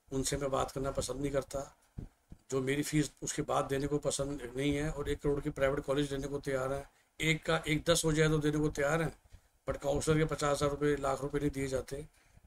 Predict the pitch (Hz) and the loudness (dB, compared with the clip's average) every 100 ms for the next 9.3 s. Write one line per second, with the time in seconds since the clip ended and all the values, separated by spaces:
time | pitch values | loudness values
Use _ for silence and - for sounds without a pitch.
0 | - 135 131 143 139 143 147 139 135 143 | -4 0 0 0 0 0 0 -4 -2 0
1 | 143 135 131 - 131 127 131 113 131 123 | 0 0 -2 -2 -4 -2 -2 0 -2 -2
2 | 113 - 127 - - - - - - - | -6 -8 -12 -12 -20 -20 -20 -20 -18 -10
3 | 127 131 139 151 135 135 151 127 123 127 | -4 0 2 4 4 2 0 -2 -2 -2
4 | 143 - 147 143 135 135 139 139 - _ | -2 0 -2 0 0 -2 -2 -4 -4 _
5 | _ _ _ - 127 131 147 123 131 151 | _ _ _ -6 -4 -2 -2 -2 2 4
6 | 156 151 135 139 131 127 131 139 135 131 | 4 2 0 0 0 0 2 4 2 -2
7 | 135 120 151 - 127 131 143 139 160 151 | -4 2 0 0 -2 0 0 0 2 0
8 | - 151 165 160 156 156 160 156 151 160 | 0 0 0 2 2 4 4 2 4 2
9 | 175 190 | 4 0